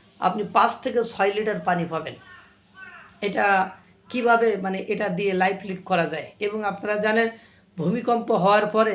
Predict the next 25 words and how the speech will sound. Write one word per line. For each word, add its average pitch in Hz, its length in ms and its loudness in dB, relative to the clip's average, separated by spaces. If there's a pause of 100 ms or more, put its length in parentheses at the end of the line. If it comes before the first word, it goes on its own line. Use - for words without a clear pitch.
সেই 214 300 0 (140)
তাদেরকে 220 460 0
যে 226 80 0 (600)
মানে 190 200 -6
সাহায্য 214 380 0 (100)
সহযোগিতা 233 540 -2
করবে, 240 380 4 (400)
এটা 233 220 4 (260)
আফগানিস্তানের 254 680 0
পক্ষে 220 240 -8
সম্ভবপর 196 580 -4 (160)
নয়। 240 200 6 (480)
অমুসলিম 220 580 0 (360)
দেশ 190 220 0 (260)
মানে 202 200 -6 (220)
ভারত 220 300 0 (100)
থেকে 233 180 -2
তাদেরকে, 208 420 -2 (440)
আহ, 185 360 2
সাহায্য 208 440 0
সহযোগিতা 196 580 -4
নিতে 185 260 -4
হয়েছে, 220 340 0 (480)
ভারতের, 202 460 0
আহ, 190 260 -4